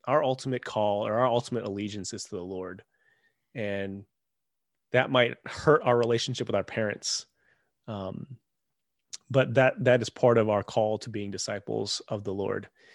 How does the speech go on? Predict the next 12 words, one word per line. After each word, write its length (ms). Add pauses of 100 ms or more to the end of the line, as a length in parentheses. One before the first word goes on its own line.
(400)
And, 440 (220)
um, 480 (680)
I 220
think 400
just 200
looking 260
for 120
ways 360
to 120
honor 200
your 100
parents, 560